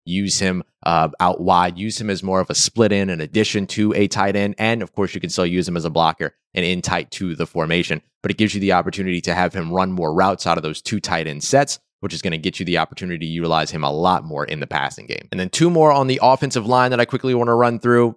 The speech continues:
We don't have to spend a lot of time here. We know the impact that getting Erik McCoy back gives you for this offensive line,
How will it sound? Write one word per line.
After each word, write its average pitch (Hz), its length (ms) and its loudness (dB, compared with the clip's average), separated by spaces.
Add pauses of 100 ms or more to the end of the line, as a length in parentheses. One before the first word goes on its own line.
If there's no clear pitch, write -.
(120)
We 117 80 0
don't 131 100 4
have 127 120 2
to - 60 -2
spend 120 180 0
a 107 40 4
lot 110 220 6
of 107 60 -2
time 110 280 0
here. 107 380 4
We 104 140 0
know 110 180 6
the 101 200 0
impact 95 420 0
that 82 160 -4
getting 101 340 0
Erik 98 260 2
McCoy 98 400 2
back 92 280 2
gives 92 260 -4
you 92 160 -2
for 95 220 0
this 92 160 0
offensive 92 440 0
line, 90 280 0